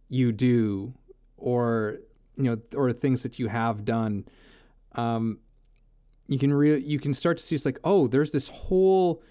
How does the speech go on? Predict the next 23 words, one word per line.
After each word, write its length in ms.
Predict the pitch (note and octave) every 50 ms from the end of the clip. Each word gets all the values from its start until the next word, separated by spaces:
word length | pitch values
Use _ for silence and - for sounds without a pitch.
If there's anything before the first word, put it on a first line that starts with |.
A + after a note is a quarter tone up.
| _ _ _ _ _ -
inertia 920 | C#3 C3 B2+ B2 B2+ C#3 D#3 D3+ - - - C#3 A#2 G#2+ G2+ F#2 F2 - - _ -
and 220 | - B2 A#2 A2+
gravity 680 | G#2+ A#2+ A2+ A#2+ B2 C3 D3 D3 C#3+ C3+ B2 A#2+ A2 G#2+
to 240 | - - - C3+ A#2
a 40 | A#2
lot 240 | A2 A2+ A#2 B2 B2
of 100 | A#2+ A2
the 60 | G2+
things 340 | - - C3 B2 A#2 A2+ -
that 100 | B2+ A#2+
I've 180 | A2 A2 G#2+
been 180 | A2 A#2 A2+ G#2+
doing 540 | - A#2 A#2+ B2+ B2 A#2 G#2 G2+ G2 F#2+ - _ - - - - - _ -
that 320 | - C3 B2+ A#2 - - _ _ _ _ _ _ _ _ _ _ _
is, 360 | - C#3 B2 - A#2+ - - -
is 240 | - C#3+ C3 A#2 A2+
bringing 500 | A2+ - B2+ C#3+ D#3+ F#3+ G#3 G#3 G3+ G3
me 160 | F#3 F3+ E3
to 140 | - - C#3+
something 480 | - - D3+ D#3 D3 - F3 D#3+ D3+ C#3
that 180 | D3 C#3+ C3+
is 140 | C3 A#2+ C3
maybe 560 | C#3 C#3 D#3 E3 E3 F3 E3+ E3 D3+ C3+ -